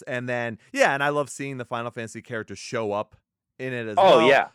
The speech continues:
Speaker 1: So it just, it works on so many levels. But you're
Speaker 2: The Cloud
Speaker 1: absolutely
Speaker 2: fight
Speaker 1: right.
Speaker 2: is, like, one of the biggest pain in the asses of all time.
Speaker 1: Oh, yeah, Cloud versus Sephiroth? Yeah.
Speaker 2: Yeah.
Speaker 1: Absolutely. But you're absolutely correct as well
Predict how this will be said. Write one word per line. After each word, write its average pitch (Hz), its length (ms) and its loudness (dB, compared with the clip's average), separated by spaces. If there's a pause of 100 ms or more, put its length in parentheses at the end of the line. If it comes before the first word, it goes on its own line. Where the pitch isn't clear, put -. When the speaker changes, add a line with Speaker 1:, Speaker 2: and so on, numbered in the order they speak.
Speaker 1:
So 143 300 -4
it 135 80 -8
just, 156 280 -8
it 135 200 -6
works 139 340 -6
on 120 160 -6
so 123 240 -8
many 113 240 -8
levels. 107 420 -6 (280)
But 127 180 0
you're 120 140 -4
Speaker 2:
The 117 60 -2
Cloud 131 120 2
Speaker 1:
absolutely 170 280 8
Speaker 2:
fight 151 180 6
Speaker 1:
right. - 20 4
Speaker 2:
is, 139 120 2
like, 135 180 4
one 139 160 2
of 131 60 2
the 117 80 6 (100)
biggest 123 320 2
pain 117 200 -4
in 110 100 -2
the 101 120 -4
asses 101 340 -6
of 92 100 -8
all 98 160 -2
time. 104 200 -4
Speaker 1:
Oh, 175 80 4
yeah, 165 200 0
Cloud 131 300 -4
versus 127 300 -10
Sephiroth? 147 440 -6 (260)
Yeah. 143 200 -2
Speaker 2:
Yeah. 123 300 4 (320)
Speaker 1:
Absolutely. 143 600 -6 (380)
But 147 220 0
you're 139 140 -4
absolutely 156 460 -4
correct 139 340 -8
as 104 120 -14
well 123 440 -6